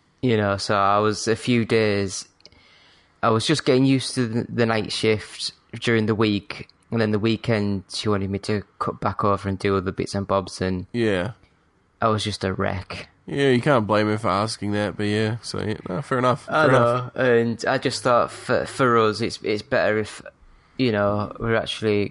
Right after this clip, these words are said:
Speaker 1: going to bed at the same time and getting up sort of, like, the same sort of time.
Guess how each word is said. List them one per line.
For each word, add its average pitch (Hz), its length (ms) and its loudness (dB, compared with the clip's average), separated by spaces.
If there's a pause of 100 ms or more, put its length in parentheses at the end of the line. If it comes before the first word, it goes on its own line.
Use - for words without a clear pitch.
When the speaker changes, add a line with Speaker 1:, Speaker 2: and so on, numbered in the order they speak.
Speaker 1:
going 110 220 2
to - 100 -8
bed 104 140 0
at 87 60 -4
the 90 60 -4
same 98 260 0
time 98 240 -2
and 98 80 -6
getting 92 200 0
up - 120 -6
sort 58 160 0
of, 62 120 -2
like, 95 200 0
the - 60 -12
same 98 280 -2
sort 80 180 -2
of - 60 -4
time. 101 400 -2